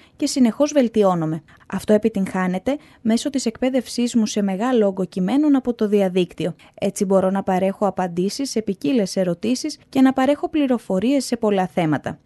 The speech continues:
Όσον αφορά στα ταλέντα, το κύριο μου ταλέντο είναι η επεξεργασία και η αναγνώριση φυσικής γλώσσας.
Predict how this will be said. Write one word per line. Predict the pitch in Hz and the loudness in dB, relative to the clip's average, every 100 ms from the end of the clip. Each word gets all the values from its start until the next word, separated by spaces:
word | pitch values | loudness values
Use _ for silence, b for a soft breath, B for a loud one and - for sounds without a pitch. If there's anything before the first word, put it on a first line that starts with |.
| _ - | _ -6
Όσον | 202 - 240 | -2 2 2
αφορά | 233 208 214 | 4 2 2
στα | - 240 | 0 -2
ταλέντα, | 202 190 196 180 190 262 b b | 0 2 2 2 -2 -6 b b
το | 208 | -6
κύριο | 202 285 302 302 | -2 -2 2 4
μου | 285 | 4
ταλέντο | 262 214 196 190 240 302 | 4 2 2 0 0 0
είναι | 294 302 | 2 2
η | 320 | 0
επεξεργασία | 320 262 - 220 190 175 240 285 | -2 -4 0 0 0 -4 -2 0
και | 277 254 | 0 0
η | 240 214 | 2 0
αναγνώριση | 202 190 196 269 247 214 277 | -2 -2 0 2 2 -2 -6
φυσικής | 269 - 208 254 220 | -6 -6 -2 0 2
γλώσσας. | 214 208 180 - 170 | 4 4 4 -2 -8